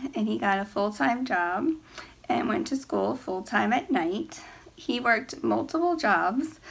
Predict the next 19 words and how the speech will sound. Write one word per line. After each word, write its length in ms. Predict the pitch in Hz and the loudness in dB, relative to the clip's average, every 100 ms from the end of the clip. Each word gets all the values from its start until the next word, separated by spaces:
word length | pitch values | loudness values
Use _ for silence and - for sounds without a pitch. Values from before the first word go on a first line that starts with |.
| - - - - - | -16 -16 -20 -20 -2
and 460 | 220 208 202 202 202 | 4 6 6 4 4
later 380 | 208 220 262 - | 6 6 4 4
also 360 | 214 226 247 240 | 4 4 0 4
got 260 | 214 220 | 6 4
his 400 | 269 247 285 - | 2 0 0 0
master's 540 | 247 202 202 - 190 - | 2 2 2 -2 -4 -2
degree. 500 | 185 190 180 262 294 - - - - - - - - - - - | -4 -2 0 0 -2 -10 -20 -20 -20 -20 -20 -20 -16 -16 -6 2
I 160 | 233 | 4
was 220 | 269 320 285 | 6 2 0
a 40 | |
stay-at-home 540 | - 233 247 277 302 | 0 0 0 2 6
mom, 480 | 277 196 185 214 269 - - - - | 6 6 4 0 -4 -8 -20 -20 -12
and 280 | - 202 202 | 0 2 2
I 100 | 208 | 0
cleaned 440 | 208 - 240 269 247 | 0 -2 4 4 4
houses 520 | 214 202 202 202 214 | 2 2 0 -2 -2
and 180 | 240 - | -2 0
office 360 | 185 208 208 | 0 -2 -8
buildings. 580 | - 62 - - - | -6 -6 -6 -8 -10